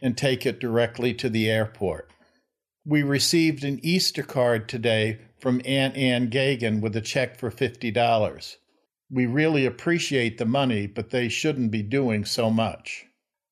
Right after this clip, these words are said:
Our mail is quite up to date. We received one today, mailed March twenty-fifth, so that is pretty fast. The film being mailed now is Kmart. Chuck Shearer bought that at Christmas time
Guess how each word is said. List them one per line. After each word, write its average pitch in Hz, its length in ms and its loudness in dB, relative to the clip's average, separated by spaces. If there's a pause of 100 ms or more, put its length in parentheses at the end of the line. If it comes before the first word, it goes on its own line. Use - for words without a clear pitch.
(120)
Our 151 120 2
mail 175 380 4
is 139 100 2
quite 151 340 0
up 139 200 2
to 131 100 -2
date. 113 440 0 (280)
We 131 140 0
received 147 560 0
one 139 240 0
today, 123 580 2 (460)
mailed 127 580 2
March 127 420 2
twenty-fifth, 120 800 0 (240)
so - 200 -4
that 151 260 4
is 120 120 0
pretty 131 320 -2
fast. 110 720 -2 (840)
The 147 80 0
film 185 440 2
being 147 380 2
mailed 139 380 4
now 117 580 0
is - 180 -2
Kmart. 123 640 -2 (480)
Chuck - 360 0
Shearer 135 480 0
bought 113 640 -2
that 107 340 0
at 113 140 -4
Christmas 147 540 -4
time 104 400 -2